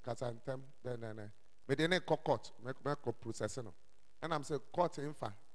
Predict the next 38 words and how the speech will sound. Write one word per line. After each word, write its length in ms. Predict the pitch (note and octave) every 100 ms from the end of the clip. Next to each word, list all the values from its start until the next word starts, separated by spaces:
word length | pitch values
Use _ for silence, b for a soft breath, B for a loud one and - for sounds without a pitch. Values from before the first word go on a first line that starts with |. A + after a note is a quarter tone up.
| -
uh, 140 | A2+ A2+
police 200 | C3 D3+
station 340 | - C#3 - A#2
in 100 | C3
fa." 160 | G2+ F#2+ - - - -
He 60 |
said, 160 | C3 D#3+
"Winneba," 480 | C3 D#3+ D#3 D#3+ D#3 - - -
they 80 | G#2+
didn't 220 | C#3+ D3+
call 160 | C3+ C3
Winneba 340 | C3 B2+ B2+
police 200 | A2+ A#2+
station. 280 | A2 G#2 - - - - - -
You 60 | A2
know, 240 | A#2 A#2+ B2+ - - - - - -
town 220 | C3 C#3 -
Kofu, 320 | B2 - C3+
a 60 | A#2+
stupid, 560 | - - - C#3+ - C#3+ - - -
uh, 40 |
uh, 40 |
uh, 920 | A2 G2+ A#2+ A2 A#2+ A2+ - - - G2+
uh, 300 | G#2 B2 B2
uh, 20 |
um, 180 | C#3 C3
yeah, 120 | C3
um, 140 | A#2+ B2
driving 320 | - A#2+ A2+ C#3
careless, 320 | - D3 C3+ -
careless, 380 | D#3+ C3+ -
any 160 | A#2 C3+
other, 220 | A#2+ G#2+ A#2
they 80 |
may 140 | A2+ C#3 - -
charge, 260 | - - F#3
you 60 |
know. 140 | E3